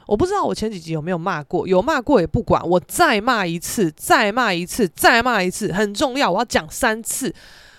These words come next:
你知道他那个手稿就是多没诚意吗？我是不知道你们的合约内容是怎么签的，可是因为你，你就是漫画家在，在画稿的时候，他会有那个漫画纸嘛，漫画纸它可能会有一些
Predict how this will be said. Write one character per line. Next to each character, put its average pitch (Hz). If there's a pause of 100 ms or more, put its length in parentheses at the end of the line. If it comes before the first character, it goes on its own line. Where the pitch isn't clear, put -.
(120)
你 359
知 359
道 453
他 403
那 392
个 330
手 185
稿 208 (100)
就 294
是 294 (120)
多 269
没 185
诚 160
意 202
吗？ 143 (200)
我 196
是 285
不 349
知 302
道 285
你 165
们 147
的 156
合 180
约 226
内 233
容 156
是 180
怎 143
么 127
签 156
的， 151 (240)
可 -
是 247 (480)
因 302
为 381
你， 220
你 147 (100)
就 320
是 285
漫 262
画 247
家 226
在， 214
在 202
画 180
稿 -
的 135
时 175
候， 170
他 -
会 381
有 214
那 170
个 196
漫 190
画 156
纸 -
嘛， 135 (360)
漫 320
画 294
纸 -
它 -
可 175
能 147
会 196
有 160
一 147
些 165